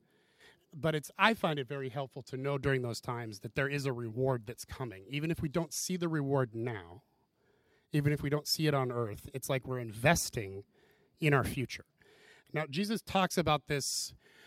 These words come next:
concept of heavenly rewards actually a lot.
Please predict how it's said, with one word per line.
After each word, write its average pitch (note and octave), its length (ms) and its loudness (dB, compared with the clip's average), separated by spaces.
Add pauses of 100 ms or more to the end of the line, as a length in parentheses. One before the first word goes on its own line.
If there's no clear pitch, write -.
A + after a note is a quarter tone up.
(460)
concept G3 540 4
of D#3 80 0
heavenly E3 400 2
rewards C#3 560 2 (120)
actually C#3 320 -2
a A#2+ 80 -8
lot. A2 800 -4